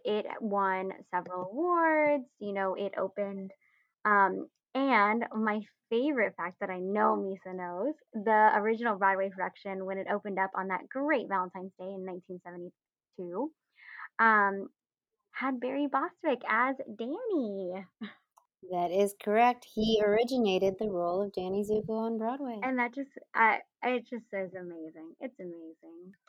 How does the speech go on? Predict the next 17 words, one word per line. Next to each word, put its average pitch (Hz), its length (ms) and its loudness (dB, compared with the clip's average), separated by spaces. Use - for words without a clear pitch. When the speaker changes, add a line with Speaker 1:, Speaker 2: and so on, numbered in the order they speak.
Speaker 1:
There 240 180 -4
were 226 120 8
a 220 100 2
lot 220 180 4
of 240 80 -4
changes, 226 380 -6
but 226 220 4
like 214 140 0
I 214 140 -2
said, 208 200 0
it 214 160 -4
did 233 260 0
win 208 480 -2
several 226 400 2
awards, 180 580 -4
um, 175 380 -8
and 196 540 0